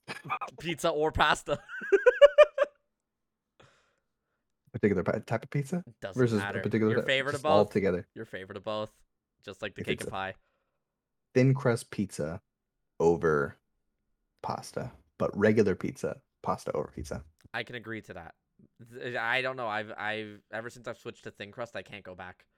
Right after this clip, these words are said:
Speaker 1: <sighs> I can eat a whole pizza.
Speaker 2: Yep, it's easy. I-, it's
Speaker 1: Mm-hmm.
Speaker 2: easy as thin crust. Um,
Speaker 1: Mm-hmm.
Speaker 2: weirdest question here. How long can you hold your breath for? Don't test
Speaker 1: Like,
Speaker 2: it
Speaker 1: three
Speaker 2: now.
Speaker 1: minutes.
Speaker 2: Really?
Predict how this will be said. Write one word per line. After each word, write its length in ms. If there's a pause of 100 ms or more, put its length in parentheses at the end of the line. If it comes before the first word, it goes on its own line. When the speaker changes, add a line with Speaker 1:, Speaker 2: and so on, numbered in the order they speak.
(140)
Speaker 1:
<sighs> 280
I 600
can 100
eat 80
a 60
whole 120
pizza. 300 (200)
Speaker 2:
Yep, 200 (160)
it's 200 (120)
easy. 380 (400)
I-, 60
it's 280
Speaker 1:
Mm-hmm. 120
Speaker 2:
easy 120
as 100
thin 160
crust. 380 (460)
Um, 320
Speaker 1:
Mm-hmm. 100
Speaker 2:
weirdest 340
question 440
here. 300 (180)
How 180
long 160
can 160
you 100
hold 220
your 80
breath 300
for? 160 (580)
Don't 180
test 120
Speaker 1:
Like, 120
Speaker 2:
it 40
Speaker 1:
three 140
Speaker 2:
now. 60
Speaker 1:
minutes. 460 (300)
Speaker 2:
Really? 560